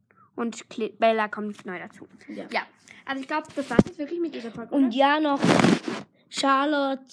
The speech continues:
Speaker 2: wird
Speaker 1: Charlotte?
Speaker 2: na-, Charlotte wird nachher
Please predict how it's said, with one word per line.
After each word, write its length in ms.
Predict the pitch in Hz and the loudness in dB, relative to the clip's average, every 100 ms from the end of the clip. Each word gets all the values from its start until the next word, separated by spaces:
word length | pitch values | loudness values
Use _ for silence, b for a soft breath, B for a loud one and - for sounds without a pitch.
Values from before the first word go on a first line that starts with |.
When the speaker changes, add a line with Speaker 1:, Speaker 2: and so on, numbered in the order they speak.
| - | -8
Speaker 2:
wird 320 | 233 247 233 - | -2 0 -2 -2
Speaker 1:
Charlotte? 480 | 254 247 311 339 - | -2 -2 -6 -10 -10
Speaker 2:
na-, 60 | |
Charlotte 460 | - 240 254 247 220 | -6 -2 -4 -6 -6
wird 140 | 233 | -8
nachher 540 | 233 220 220 226 214 | -8 -10 -10 -10 -10